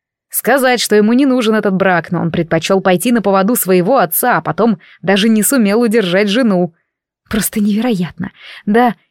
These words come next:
я для тебя даже не человек, а какая-то вещь, инструмент для зарабатывания денег. «Что ж, поздравляю, ты их заработал,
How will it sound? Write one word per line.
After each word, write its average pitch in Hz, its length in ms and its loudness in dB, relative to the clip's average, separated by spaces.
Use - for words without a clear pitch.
я 233 340 2
для 202 200 0
тебя 233 320 0
даже 214 280 0
не 208 140 2
человек, 196 540 0
а 165 80 -4
какая-то 214 460 -2
вещь, 190 560 -2
инструмент 240 840 -2
для 240 200 0
зарабатывания 269 640 0
денег. 165 440 0
«Что - 140 -6
ж, - 140 -6
поздравляю, 185 720 -2
ты 277 100 -2
их 233 80 0
заработал, 220 640 0